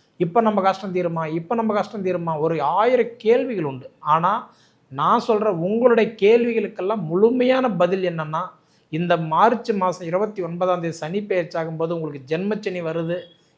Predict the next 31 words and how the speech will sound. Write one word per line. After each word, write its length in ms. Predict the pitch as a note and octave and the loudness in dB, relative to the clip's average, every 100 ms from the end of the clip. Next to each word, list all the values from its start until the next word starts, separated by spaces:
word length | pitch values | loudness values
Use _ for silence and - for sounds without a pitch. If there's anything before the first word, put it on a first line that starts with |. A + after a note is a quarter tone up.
| - | -4
இது 180 | E3 G3+ | 4 4
ஒரு 160 | F#3+ | 4
ரெண்டரை 320 | F3 F#3 F#3+ | 2 0 0
வருஷம், 500 | F3 E3 D#3+ E3+ F#3 - | 0 0 -4 -8 -10 -6
அடுத்தது 400 | D#3 G3+ A3 G#3 | -4 -2 -2 -4
பாதச்சனி 560 | G#3+ D#3 G3 A3 G#3 F3+ | 0 2 2 0 -4 -2
ஒரு 140 | E3 | -2
ரெண்டரை 220 | E3 F3 | -2 -2
வருஷம், 360 | E3 D#3+ F3 F#3+ - _ _ | -2 -4 -8 -10 -14 _ _
உங்களுடைய 420 | E3+ F#3 F3 E3 F#3+ | -4 2 2 2 0
நேரம் 240 | C#4 A3 | 0 0
முழுமையா 500 | F3 A3 A3+ A3+ A#3+ | 4 4 6 4 4
நல்லா 280 | G#3+ F#3 F#3 | 4 2 2
இருக்கணும்னா 440 | F3+ E3 D#3+ D4 | 2 -6 -6 -4
இன்னொரு 200 | C4 E3+ | -2 0
அஞ்சு 220 | D3+ E3 | 0 -2
வருஷ 260 | F3+ E3+ - | 0 -2 -4
காலம் 280 | - E3+ G3 | -4 -4 -4
நல்லா 280 | D#3 D#3+ D#3+ | -4 -4 -4
இருக்கணும். 320 | D#3 D3 - _ _ _ | -8 -12 -14 _ _ _
அப்ப 200 | - F3 | -8 0
இடையில 400 | F#3 F#3 G3+ C4 | 4 4 4 4
இந்த 160 | B3 G3 | 4 2
மாதிரி 240 | F#3+ F#3+ - | -2 -2 0
கோச்சாரங்கள் 560 | F#3+ G3+ A3 G#3 G3 E3+ | 0 0 0 0 0 -2
நல்லா 160 | E3 | -2
இருந்து, 280 | E3+ E3 E3 D#3+ | -2 -2 -8 -4
திசா 360 | F3 F3 B3+ A#3 | -4 2 2 2
புத்தி 240 | F#3 E3+ | 0 -2
நல்லா 300 | D#3 D#3+ F3+ | -4 -2 0
இருந்தா, 580 | F3 D#3 D#3 G#3 E4 | 0 -4 0 0 0